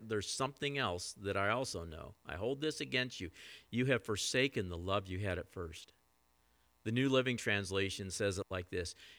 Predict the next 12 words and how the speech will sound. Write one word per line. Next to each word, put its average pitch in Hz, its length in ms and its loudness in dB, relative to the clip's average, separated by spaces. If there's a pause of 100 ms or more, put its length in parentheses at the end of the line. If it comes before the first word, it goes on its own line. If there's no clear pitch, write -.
(200)
"You 90 160 0
don't 151 200 2
love 117 300 4
me 123 320 2
or 110 200 2
each 98 200 -2
other 104 300 2
as 85 160 -4
you 90 80 -8
did 85 200 -4
at - 100 -10
first. - 420 -8